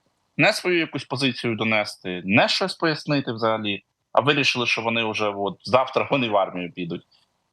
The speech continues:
Е, тому я відверто вам скажу: я мало в це вірю, е, тому що, ну, там процедура складна, і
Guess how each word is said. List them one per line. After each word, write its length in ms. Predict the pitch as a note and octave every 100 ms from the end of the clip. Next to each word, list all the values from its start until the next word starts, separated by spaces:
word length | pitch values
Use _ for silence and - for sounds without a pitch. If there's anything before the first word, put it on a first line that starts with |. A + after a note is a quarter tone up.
| -
Е, 120 | G2+
тому 540 | - C3+ D3+ F#3 F3 - _ _
я 360 | G#2 A2 G3 G#3+
відверто 380 | D3 D#3 G2 F#2
вам 100 | F2+
скажу: 220 | - F#2+
я 140 | G#2
мало 240 | C#3 C#3 C3
в 40 |
це 120 | -
вірю, 300 | C#3 F#3 B2+ - _ _ _ _ _ _ -
е, 200 | F2 E2+ -
тому 240 | G#2+ G#2+
що, 240 | - - G#2
ну, 180 | A2+ -
там 240 | G#2+ G2+ -
процедура 440 | A2+ G#2+ A2 G#2+
складна, 580 | - A2 A#2+ C#3 C3 -
і 460 | G2 G2 F#2 F#2